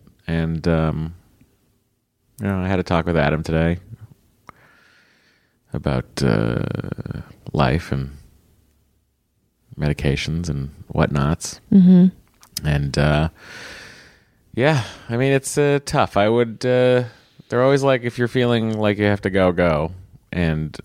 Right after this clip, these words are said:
Speaker 1: I'm always like, "Well, we're working on my script right now, so I'm not leaving."
Speaker 2: Right.
Speaker 1: Otherwise, you guys will make it so dumb.
Speaker 2: <laughs>
Speaker 1: Uh, no, I'm kidding. Um, so it's, uh, it's been left s-,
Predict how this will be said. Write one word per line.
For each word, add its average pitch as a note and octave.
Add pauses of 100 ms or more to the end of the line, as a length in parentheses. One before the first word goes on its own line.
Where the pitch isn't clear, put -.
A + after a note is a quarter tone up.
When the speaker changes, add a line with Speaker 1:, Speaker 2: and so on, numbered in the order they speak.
(160)
Speaker 1:
I'm E2
always D#2+
like, D#2
"Well, D2+
we're D#2+
working E2
on D2
my -
script -
right -
now, D2
so -
I'm D2
not C#2+
leaving." D#2 (400)
Speaker 2:
Right. F3+ (400)
Speaker 1:
Otherwise, -
you E2
guys A1
will D#2
make D2
it D#2+ (100)
so -
dumb. D2+ (180)
Speaker 2:
<laughs> -
Speaker 1:
Uh, F#2+
no, G1+
I'm -
kidding. F#3+ (300)
Um, G2 (340)
so F2+ (220)
it's, -
uh, A#2+
it's -
been A#2
left F#2
s-, -